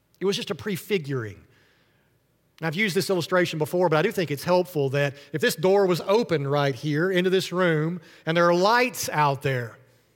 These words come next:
and somebody is approaching, what will you see before that person actually gets into the room?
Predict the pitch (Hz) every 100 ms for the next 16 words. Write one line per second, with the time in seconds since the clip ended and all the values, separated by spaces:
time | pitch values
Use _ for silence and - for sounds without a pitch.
0 | _ _ _ _ _ 139 - 240 247 247
1 | 226 208 180 - 220 214 196 160 123 95
2 | - _ _ _ _ _ - 269 285 269
3 | 220 214 185 - 226 208 135 123 143 147
4 | - 165 160 165 160 - - - _ _
5 | _ - 170 - 233 240 - 175 160 170
6 | 165 175 165 160 151 156 139 156 175 170
7 | 135